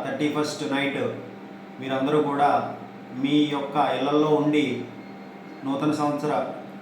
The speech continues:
సెలబ్రేషన్ చేసుకోవాల్సిందిగా కోరుతున్నాం. ముఖ్యంగా యువత ఎవరైతే రోడ్లపైకి వచ్చి, ఆ, సైలెన్సర్లు తీసి వాహనాలు నడపడం, ట్రిపుల్ రైడింగ్ చేయటం,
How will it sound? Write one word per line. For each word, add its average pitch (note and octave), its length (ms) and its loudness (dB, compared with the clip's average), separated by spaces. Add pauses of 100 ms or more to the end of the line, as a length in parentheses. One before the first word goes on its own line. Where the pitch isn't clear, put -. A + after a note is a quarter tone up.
(320)
సెలబ్రేషన్ D3 600 0
చేసుకోవాల్సిందిగా C#3+ 840 0 (180)
కోరుతున్నాం. C3+ 640 0 (840)
ముఖ్యంగా D#3 760 2 (140)
యువత D#3 600 4 (220)
ఎవరైతే D3+ 380 2
రోడ్లపైకి D3+ 600 2
వచ్చి, D3 480 0 (880)
ఆ, C3 280 -4
సైలెన్సర్లు D3+ 560 4
తీసి D3 460 2
వాహనాలు C#3 400 4
నడపడం, C#3+ 480 2 (380)
ట్రిపుల్ C#3 280 -2
రైడింగ్ D3 360 2
చేయటం, D3 440 0